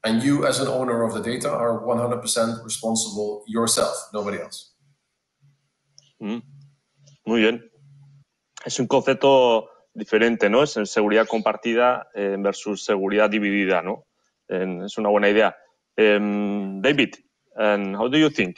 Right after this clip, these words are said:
Speaker 2: Is different, uh, shared, uh, responsibility than,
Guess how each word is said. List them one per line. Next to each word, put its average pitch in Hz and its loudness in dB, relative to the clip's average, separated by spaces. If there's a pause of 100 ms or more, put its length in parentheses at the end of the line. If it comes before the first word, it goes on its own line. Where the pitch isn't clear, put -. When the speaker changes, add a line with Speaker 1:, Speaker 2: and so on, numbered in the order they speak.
Speaker 2:
Is - -14 (140)
different, 147 2
uh, 120 2
shared, 135 0 (180)
uh, 127 4 (320)
responsibility 139 0
than, 120 2